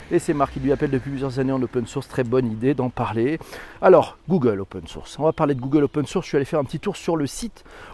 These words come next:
open source point google point com. Euh, Google croit que l'open source c'est bon pour tout le monde. Ils nous disent-ils sur leur site,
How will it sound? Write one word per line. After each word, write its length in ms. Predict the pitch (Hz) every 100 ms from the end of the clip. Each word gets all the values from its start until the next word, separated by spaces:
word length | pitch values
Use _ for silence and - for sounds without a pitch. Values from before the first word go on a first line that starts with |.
| -
open 280 | 175 165 156
source 380 | 165 175 - -
point 240 | - 143 143 -
google 380 | 165 151 143
point 260 | - 147 139
com. 380 | - 147 170 233 - -
Euh, 80 | 123
Google 320 | 156 143 127
croit 360 | - 113 117 - - -
que 80 | -
l'open 300 | 127 110 123
source 240 | - 139 -
c'est 160 | 127
bon 320 | 113 107 160 -
pour 160 | 185 -
tout 140 | 214
le 60 | 190
monde. 280 | 202 254 120
Ils 100 | 120
nous 80 |
disent-ils 400 | 117 127 - 160
sur 200 | 143 143
leur 160 | 139 127
site, 420 | - 170 214 -